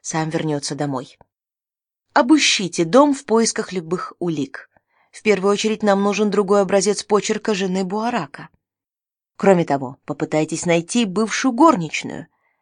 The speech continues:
Я же тем временем предприму кое-какие другие шаги.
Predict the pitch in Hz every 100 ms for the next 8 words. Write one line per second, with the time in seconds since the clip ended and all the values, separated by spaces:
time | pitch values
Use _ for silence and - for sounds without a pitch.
0 | _ _ _ _ - 147 170 202 220 220
1 | 190 196 214 214 220 226 226 - 190 -
2 | 180 190 233 220 _ - - 320 330 311
3 | - 262 - 277 277 262 277 254 269 214
4 | 233 277 160 143 - 143 139 131 117